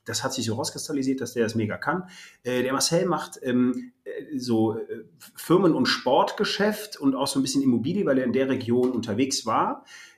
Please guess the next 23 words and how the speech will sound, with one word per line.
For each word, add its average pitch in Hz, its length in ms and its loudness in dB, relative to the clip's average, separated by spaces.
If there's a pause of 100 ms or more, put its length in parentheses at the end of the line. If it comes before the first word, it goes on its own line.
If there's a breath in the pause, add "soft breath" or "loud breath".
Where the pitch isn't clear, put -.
(100)
Äh, 135 440 2
der, 117 420 0
äh, 107 220 -2
Tom 196 380 -2 (220 loud breath)
ist - 380 0
in 131 120 4
der 113 360 2
Region, 117 480 4
äh, 110 100 0
Motocross, 156 920 2
ähm, 113 360 0
Mountainbike 170 680 0
unterwegs, 185 760 -2 (320 loud breath)
äh, 139 160 2
steht 170 240 2
da 170 80 2
drauf, 143 300 0
macht 135 200 0
aber 123 160 0
auch - 80 -8
das 113 140 -6
Krankenversicherungsgeschäft 170 1040 -4
mit. 175 240 -4